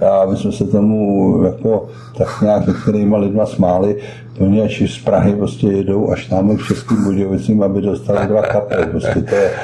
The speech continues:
opravdu takový vysoce efektivní, že jo. Ale zase tam byl pan, eh, pan Klabeneš, jo. A Josef Jun se s ním přímo jako chválil, že k němu chodí prostě na hrad, prostě, že je tam přijímaný, prostě já a pan Klabeneš. A dokonce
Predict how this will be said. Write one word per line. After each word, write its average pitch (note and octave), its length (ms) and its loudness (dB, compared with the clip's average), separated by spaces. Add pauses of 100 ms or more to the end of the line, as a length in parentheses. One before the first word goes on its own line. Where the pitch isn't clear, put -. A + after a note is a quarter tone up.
(180)
opravdu G#2+ 680 0
takový G#2+ 600 0 (180)
vysoce G2+ 400 0
efektivní, F#2 640 0
že F2 120 0
jo. F2 60 4 (560)
Ale A#2 160 2
zase D3+ 280 0
tam F#3 200 2
byl B2+ 140 0
pan, G2 380 0
eh, G#2+ 240 2
pan G#2+ 160 2
Klabeneš, F#2+ 560 0
jo. F#2+ 120 2 (360)
A G#2+ 260 4
Josef B2+ 460 0
Jun C#3 240 0
se D3 300 0
s - 180 -6
ním D3 160 2
přímo C3 360 2
jako B2+ 280 2
chválil, C#3 520 2
že A2+ 120 2 (300)
k - 20 2
němu A2 180 2
chodí C#3+ 300 2
prostě A#2+ 380 2
na G#2+ 100 4
hrad, B2 380 2 (360)
prostě, A2+ 260 -2
že A2+ 80 0
je G#2+ 80 -2
tam G#2 180 2
přijímaný, A#2 640 2
prostě G#2 360 -2
já G2+ 360 2
a - 180 0
pan F2+ 240 -2
Klabeneš. A2 540 0
A A2 60 4
dokonce B2 580 2